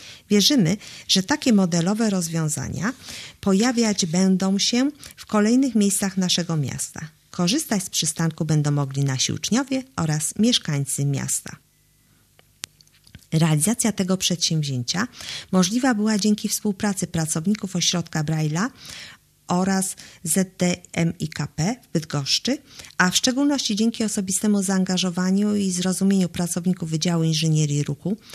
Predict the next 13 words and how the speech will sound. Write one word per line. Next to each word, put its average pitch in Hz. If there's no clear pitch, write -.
pana 185
Jacka 180
Bartkowiaka 151
i 185
pani 170
Doroty 160
Boroń, 165
mówi 139
Małgorzata 151
Szczepanek, 147
dyrektor 156
placówki 151
oświatowej. -